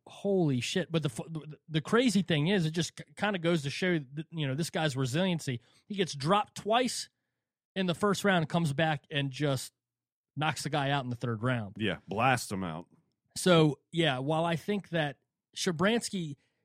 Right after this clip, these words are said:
Speaker 1: see, look, hi-, his motor, his high octane, just constant, just, just he, he is just a ball of kinetic energy, right?
Speaker 2: Yeah.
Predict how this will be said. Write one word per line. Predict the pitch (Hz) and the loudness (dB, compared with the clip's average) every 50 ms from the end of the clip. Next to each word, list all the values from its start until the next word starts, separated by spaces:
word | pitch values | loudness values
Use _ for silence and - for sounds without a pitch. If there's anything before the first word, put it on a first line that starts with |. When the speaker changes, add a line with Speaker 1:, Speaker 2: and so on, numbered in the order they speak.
| _ | _
Speaker 1:
see, | - - 240 226 202 - _ | -6 -2 -2 -2 -2 -6 _
look, | 196 196 165 143 - _ _ _ _ - | 0 0 0 0 -2 _ _ _ _ -4
hi-, | 226 208 - | -2 -2 -2
his | - 160 185 175 135 135 | -2 -2 -2 -2 0 0
motor, | 156 156 165 190 220 226 233 247 247 - _ _ _ | 2 4 6 6 6 4 2 0 -2 -6 _ _ _
his | 151 151 147 | -8 -8 -4
high | - 170 180 185 190 190 185 180 180 175 | -2 -2 0 0 2 2 2 0 0 -2
octane, | - - 190 175 180 185 180 160 | -2 -2 0 0 0 0 -2 -4
just | 139 123 - | -6 -8 -8
constant, | - - 175 180 180 - - - 196 190 160 | -4 0 0 0 0 0 0 0 0 0 0
just, | 143 143 131 - - | -2 -6 -6 -8 -8
just | - 156 143 - | -8 -8 -6 -4
he, | 190 196 185 165 - | -2 -2 -2 -2 0
he | - 190 | 2 2
is | 185 160 | 2 2
just | 180 - | 2 0
a | 160 | 0
ball | 135 120 - 180 180 190 196 | -2 0 0 0 2 2 0
of | 175 - | 0 -4
kinetic | - - 170 160 156 151 - | -6 -4 -2 -2 -2 -2 -2
energy, | 151 139 135 127 120 110 104 | -2 -2 -2 -2 -2 -4 -4
right? | 107 117 120 123 98 | -4 -2 -2 0 0
Speaker 2:
Yeah. | 110 120 117 | 0 0 0